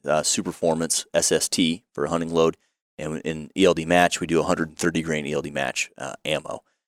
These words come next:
And the reason those bullet weights are selected is because the two sixty Remington has a standard sammy twist rate of one in nine, which is insufficient to properly stabilize the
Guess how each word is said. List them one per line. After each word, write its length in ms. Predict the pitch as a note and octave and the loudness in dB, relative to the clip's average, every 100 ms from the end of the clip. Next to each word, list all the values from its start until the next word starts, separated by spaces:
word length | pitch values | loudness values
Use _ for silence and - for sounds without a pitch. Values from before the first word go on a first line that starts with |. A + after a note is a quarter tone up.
| _ D#2+ | _ -12
And 120 | D2+ | -6
the 80 | E2 | 4
reason 380 | A#2 G2+ G2 | 6 6 4
those 160 | F2 D#2+ | 2 2
bullet 240 | F#2+ F#2+ | 4 6
weights 220 | E2+ F2 E2+ | 6 4 2
are 60 | |
selected 460 | - E2+ E2 - F2+ | 0 2 2 2 -2
is 100 | D2+ | -2
because 280 | - E2+ - | -2 -2 -2
the 60 | |
two 200 | - F#2 | -2 0
sixty 380 | - F#2+ - E2+ | 2 0 0 0
Remington 380 | E2+ F2+ - D#2+ | 0 0 0 -2
has 180 | D#2 D#2 | -2 -2
a 40 | |
standard 460 | - E2 D#2+ D#2 - | -2 0 -2 -2 -2
sammy 300 | D#2+ D#2+ D#2 | -2 -2 -4
twist 280 | F2 D#2 | -2 0
rate 160 | E2 D#2+ | 0 -2
of 140 | D2+ | -4
one 180 | D2+ D#2 | -2 -2
in 140 | D2+ D#2+ | -4 -2
nine, 460 | G2 G2+ F#2 F#2 - _ _ | 2 4 4 0 -6 _ _
which 200 | - E2 | -6 -4
is 140 | D#2+ G#2 | 0 2
insufficient 760 | C#3+ - - F#2+ - F2+ - | 4 2 2 2 2 -2 -4
to 380 | - E2 D2+ D2+ _ _ _ | -6 -4 -4 -6 _ _ _
properly 380 | - G2+ F2+ E2+ | 6 6 6 0
stabilize 640 | - D#2+ D#2+ D#2 D2+ - | 2 2 4 4 4 2
the 120 | - | -4